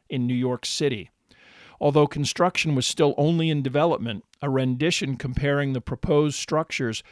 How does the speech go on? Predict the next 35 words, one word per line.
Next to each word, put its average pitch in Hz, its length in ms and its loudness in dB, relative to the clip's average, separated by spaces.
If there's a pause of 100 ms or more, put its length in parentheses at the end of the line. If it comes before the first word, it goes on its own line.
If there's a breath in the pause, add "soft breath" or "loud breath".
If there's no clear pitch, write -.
(160 loud breath)
superimposed 147 1120 0
by 123 140 0
the 131 160 -4
Eiffel 131 320 -6
Tower 147 520 -2 (320 loud breath)
immediately 147 680 2
impressed 131 500 -2
the 113 80 -10
teenager, 110 760 -6 (400 soft breath)
the 139 100 0
proposed 151 680 2
edifices 135 760 -2 (180 soft breath)
more 143 260 2
than 127 180 0
three 160 240 0
hundred 135 280 -2
feet 143 240 -2
higher 139 520 -4 (180)
than 139 140 6
the 123 140 8
iconic 123 540 2
French 135 380 2
spire. 120 560 0 (340)
The 135 120 2
photo 175 400 8
itself 151 460 4
became 131 380 -2
part 147 220 6
of 131 100 2
an 123 80 4
extensive 147 720 0
file 139 440 2
of 104 140 -2
similar 160 480 2
articles 113 640 0